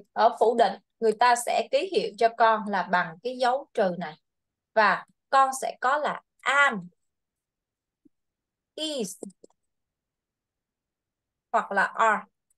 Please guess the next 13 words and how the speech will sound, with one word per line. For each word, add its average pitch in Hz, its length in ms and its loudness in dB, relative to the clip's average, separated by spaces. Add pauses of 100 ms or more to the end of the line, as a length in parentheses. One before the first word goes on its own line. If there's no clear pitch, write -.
Và 220 200 2
con 269 240 -2
cộng 202 280 -2
với 269 300 0
chữ 226 180 -4
gì? 247 260 -4 (360)
Con 226 200 -6
cộng 208 220 -8
với 247 80 -6
chữ 196 160 -6
not 247 360 0
phía 254 100 -6
sau. 214 320 -4